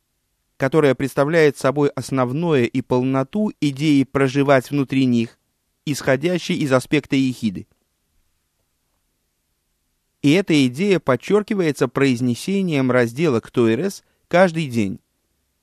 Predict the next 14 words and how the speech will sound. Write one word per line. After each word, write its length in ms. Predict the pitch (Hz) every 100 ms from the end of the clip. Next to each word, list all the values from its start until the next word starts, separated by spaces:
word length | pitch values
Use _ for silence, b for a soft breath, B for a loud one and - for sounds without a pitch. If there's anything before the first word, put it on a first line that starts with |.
| _ _ _ _ _ _ _ _ _ _ _ _ _ -
В 80 | 127
дополнение 600 | 139 139 139 190 190 160
к 80 | -
произнесению 680 | 147 131 131 170 170 156
стихов, 580 | 131 - 135 160 165 -
в 120 | _ -
которых 360 | 123 165 139
говорится 720 | 117 113 117 165 160 - 127 - _ _
о 100 | 139
служении 640 | - 135 117 170 160 143
воскурения 800 | 135 127 - - 135 165 156 143
в 80 | 123
этот 320 | 135 135 131
день, 360 | 117 107 101 117